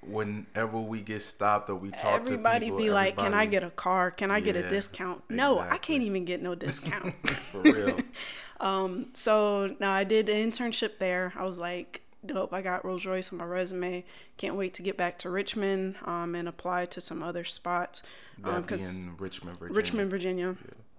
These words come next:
Speaker 2: I was actually, uh, traveling back and forth between Indiana and Richmond. I'm init-, initially from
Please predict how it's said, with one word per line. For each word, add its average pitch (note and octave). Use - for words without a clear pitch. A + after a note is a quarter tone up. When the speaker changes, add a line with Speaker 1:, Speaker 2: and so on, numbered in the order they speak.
Speaker 2:
I G#3+
was G#3+
actually, G3+
uh, F#3
traveling A3+
back G3+
and D4+
forth G3+
between G3
Indiana F#3+
and F#3+
Richmond. F3+
I'm F#3+
init-, G3+
initially F#3+
from F#3